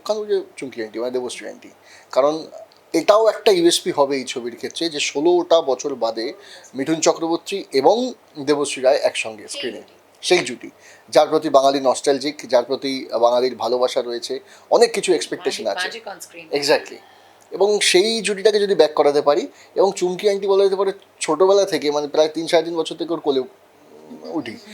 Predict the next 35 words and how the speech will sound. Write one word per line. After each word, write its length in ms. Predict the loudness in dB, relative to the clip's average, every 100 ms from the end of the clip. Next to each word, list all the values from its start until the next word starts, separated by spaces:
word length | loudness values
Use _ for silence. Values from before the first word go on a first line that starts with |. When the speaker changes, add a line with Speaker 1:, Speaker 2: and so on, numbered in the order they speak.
| -20 -10
Speaker 1:
এবং 240 | 0 2 2
সেই 220 | 4 4
মানুষটা 340 | 6 2 0
কিছুদিন 280 | -2 2 4
আগে, 180 | 4 2
মানে 240 | -2 -4
ফ্যামিলি 360 | 2 2 2 2
হয়ে 180 | 2 -2
গেছি, 220 | -4 -8
তো 100 | -8 -8 -10 -8
সুতরাং 320 | -4 0 2
সেই 140 | 2
মানুষটা 320 | 2 0 2 2
আর, 60 |
উম, 420 | 0 -10 -16 -6
না 180 | 2 2
করেনি, 420 | 2 -4 -4 -12 2
ডান। 220 | 2 2 -14 -20 -20 -2
এবার 220 | 2 4
আর 140 | 6
কারা 180 | 4 4
কারা 200 | 4 2
সবাই 260 | 2 0 0
রয়েছে, 260 | -2 -2
এবং 200 | -2 2
একজন, 320 | 2 0 0 0
একজন, 240 | 0 -2
একজন 360 | -4 -2 -6 -4
করে 180 | -4
প্রত্যেকটা 420 | -4 -4 -6 -6 -4
যেরকম 260 | -6 -6
ক্যারেক্টার 380 | 2 2 2 -2
ম্যাচিওর 320 | -2 -6 -6
হচ্ছে, 360 | -6 -6 -6 -6 -10 -8
কারণ 180 | 2 2